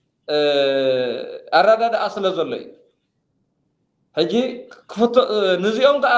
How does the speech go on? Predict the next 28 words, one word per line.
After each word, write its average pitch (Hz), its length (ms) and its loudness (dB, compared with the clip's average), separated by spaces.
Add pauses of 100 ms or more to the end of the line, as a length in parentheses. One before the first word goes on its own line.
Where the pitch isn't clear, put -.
(120)
ዝፍትን 240 460 -2 (320)
መድረኽ 202 400 2
ስለ 202 220 -6
ዘይተረኸበ 185 540 0
እዩ 185 160 0 (560)
እቲ 160 160 -2 (360)
ሽግር 180 340 0
ዘሎ 175 240 2 (300)
ኢለ 151 240 -2
ዝሓስብ። 156 400 -2
እቲ 165 200 -14
ናይ 175 200 2
ሚድያ 180 280 2 (120)
ሕቶ 170 300 -6
ናትና 156 360 2
ዘሎ 151 240 -2
ብዳ-፣ 143 220 2 (100)
ኣብ 147 160 0
ዲያስፖራ 165 380 0 (100)
ገሊኡ 175 260 -2
ናይ 175 160 0
ገንዘብ 170 380 -4
እዩ፣ 220 100 -14 (420)
ገሊኡ 185 260 0
ናይ 180 160 0
ጸግዒ 170 320 -2
እዩ፣ 196 120 4 (480)
ገሊኡ 185 260 2